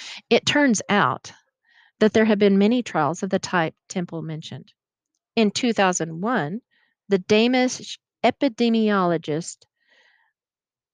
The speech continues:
Asbjørn Orjardsson of Copenhagen's Nordic Cochrane Center, along with his colleague Peter Gotsch, published a systematic review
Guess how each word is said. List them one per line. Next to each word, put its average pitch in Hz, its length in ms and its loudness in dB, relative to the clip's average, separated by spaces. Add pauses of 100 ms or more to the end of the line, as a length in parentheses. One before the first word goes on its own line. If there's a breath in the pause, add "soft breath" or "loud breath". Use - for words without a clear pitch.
(360)
Asbjørn 240 1000 0 (920)
Orjardsson 196 1160 0 (680)
of 185 260 0
Copenhagen's 202 880 -2 (100)
Nordic 196 880 -2 (140)
Cochrane 196 480 -2
Center, 165 540 -6 (600)
along 190 360 2
with 233 160 -2
his 226 160 -4
colleague 185 680 0
Peter 202 480 -2 (340)
Gotsch, - 460 -4 (440)
published 226 500 -2
a - 40 -6
systematic 208 800 -2
review 180 480 -2